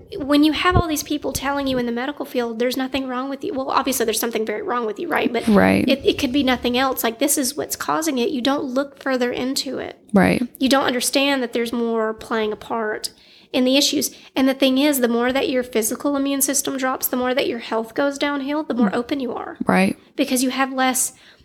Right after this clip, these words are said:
Speaker 1: energetic ability to protect yourself.
Speaker 2: Right.
Speaker 1: 'Cause we all know that energy exists within the body. You can't live without that soul aspect of your body. It has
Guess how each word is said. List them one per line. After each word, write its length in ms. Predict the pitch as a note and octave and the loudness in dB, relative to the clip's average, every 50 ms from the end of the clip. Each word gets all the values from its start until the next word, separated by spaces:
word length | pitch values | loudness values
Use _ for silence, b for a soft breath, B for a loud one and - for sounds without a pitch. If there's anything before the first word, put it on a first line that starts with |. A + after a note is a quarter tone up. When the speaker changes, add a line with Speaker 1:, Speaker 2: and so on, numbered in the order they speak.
| b b - | b b 0
Speaker 1:
energetic 480 | C#4+ C4+ C#4+ C4 C4 B3+ B3+ C4 - | 2 2 2 4 4 2 2 2 0
ability 320 | B3+ A#3 A#3+ A#3+ A#3+ A#3 A#3 | 0 -2 0 0 0 0 -2
to 80 | B3+ - | -4 -6
protect 320 | - - - F#4 - - | -4 -2 -2 -2 -2 -2
yourself. 400 | D#4 - - - - - - - - _ _ - - | -6 -6 -6 -6 -6 -10 -12 -16 -20 _ _ -2 0
Speaker 2:
Right. 360 | - - G3 G#3 - - - - - - | 2 4 4 4 2 0 -2 -6 -6 -2
Speaker 1:
'Cause 160 | - C#4 B3 | -2 0 0
we 140 | B3 C4 B3+ | 2 2 2
all 180 | C4 D4+ F4+ | 4 4 4
know 160 | G4+ E4+ C#4 | 4 4 4
that 140 | B3+ A#3+ B3+ - | 4 2 2 2
energy 480 | - C4 C#4 C#4+ B3 B3+ B3+ B3+ B3+ | 0 0 2 0 0 0 0 0 0
exists 400 | G3+ A3+ A3+ A#3+ A#3 A#3 - - | 0 2 2 2 2 2 2 0
within 200 | - A#3 - A3+ | 0 -4 -4 -4
the 60 | A#3 | -4
body. 280 | A3 B3+ B3+ D4 D4+ - | -2 -2 -2 0 0 0
You 100 | D4+ B3+ | -2 -2
can't 240 | - - - - - | -2 -2 -2 -2 0
live 140 | C#4 C4+ C#4 | -2 -2 0
without 280 | D4 - B3 A#3+ - - | 0 2 2 0 0 -2
that 160 | B3+ B3 - | -2 0 2
soul 360 | - - C#4 B3+ B3 B3+ A#3+ | 2 2 4 2 2 2 2
aspect 460 | A3 A3+ B3 - - - - - - | 0 0 0 0 -2 -4 -6 -4 -6
of 60 | C4 | -4
your 100 | C4 B3 | -4 -4
body. 320 | A3+ B3+ C4+ C4+ C4+ C4 C4+ | -2 -2 0 0 0 0 0
It 80 | C4+ | 0
has 560 | C#4+ C#4+ D#4 D#4+ D#4 C#4 C4+ C#4 C#4+ C#4+ - | 0 0 0 0 2 0 0 -2 -2 -4 -6